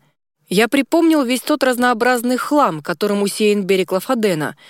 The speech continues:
всё, что когда-то было поглощено Москистрёмом и потом выброшено им обратно.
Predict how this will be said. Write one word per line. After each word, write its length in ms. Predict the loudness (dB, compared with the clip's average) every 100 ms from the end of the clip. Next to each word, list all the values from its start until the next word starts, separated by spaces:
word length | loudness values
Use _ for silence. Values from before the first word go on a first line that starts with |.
| -20 -20 -14
всё, 320 | -2 2 2
что 200 | 0 0
когда-то 400 | 0 2 2 0
было 240 | 2 0
поглощено 560 | 0 0 0 0 0 0
Москистрёмом 840 | 0 -2 -2 -6 0 0 2 -2 -4
и 80 | -4
потом 320 | -2 -2 0
выброшено 560 | 0 0 -2 -2 -4 -2
им 160 | -2 -2
обратно. 560 | 0 0 -2 -4 -8